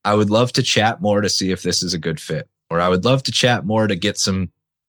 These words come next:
some more information or hear more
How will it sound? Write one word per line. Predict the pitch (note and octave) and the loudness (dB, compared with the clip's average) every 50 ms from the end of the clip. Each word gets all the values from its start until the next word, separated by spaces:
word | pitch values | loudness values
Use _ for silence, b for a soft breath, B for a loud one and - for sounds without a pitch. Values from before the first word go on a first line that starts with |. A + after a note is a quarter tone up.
| _ _ _ _ _ _ _ _ _ _ _ _ _ | _ _ _ _ _ _ _ _ _ _ _ _ _
some | - - G#2 G#2 | -4 -2 2 4
more | G#2 G#2 G#2 G2 | 4 6 6 4
information | G2 F#2 - G2 F#2 F#2 F2+ E2 - - E2 D#2+ | 4 2 2 2 2 4 2 2 2 0 0 -2
or | D#2+ D#2+ | -2 0
hear | - A2+ G#2+ G#2 | 0 2 2 2
more | G#2 G2 G2 G2 F#2+ F#2+ | 2 2 2 2 0 -2